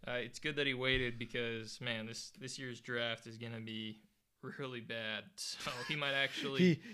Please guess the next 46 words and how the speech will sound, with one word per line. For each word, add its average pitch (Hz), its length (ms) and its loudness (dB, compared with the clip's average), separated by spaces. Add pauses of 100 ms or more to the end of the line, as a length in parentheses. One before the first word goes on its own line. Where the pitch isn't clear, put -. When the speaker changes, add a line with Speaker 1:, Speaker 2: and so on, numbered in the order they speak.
(140)
Speaker 2:
he 233 40 8
lucked 214 300 8
out 175 180 6
on 147 80 0
that 139 160 0
draw. 120 360 -6 (200)
Speaker 1:
Yeah, 131 300 2
he 139 160 2
did. 120 420 0
That - 20 -2
was 151 60 2
Speaker 2:
Imagine 214 280 6
Speaker 1:
a 254 60 2
Speaker 2:
him 214 40 0
trying 208 180 6
to 185 40 4
get 175 120 4
drafted 147 360 2
with 135 140 2
Zion 135 680 0
and 123 200 -6
Ja 123 500 0 (480)
and 117 500 -4 (580)
Speaker 1:
Yeah, 123 180 -2
Jackson 131 420 0
Hayes 123 640 -2 (280)
Speaker 2:
Oh 123 160 2
my 110 140 -4
gosh. 110 320 0
Speaker 1:
and 117 80 0
other 117 160 0
people. 110 400 -4
So, 135 580 6 (180)
uh, 127 180 6
he, 151 260 0
he's 156 200 -2
gonna, 175 300 0
that's 151 160 -4
a 151 40 -6
good 143 120 -2
decision 139 380 2
by 123 160 6
him 127 220 0
to, 113 320 0
to 104 140 -8
wait. 113 440 -2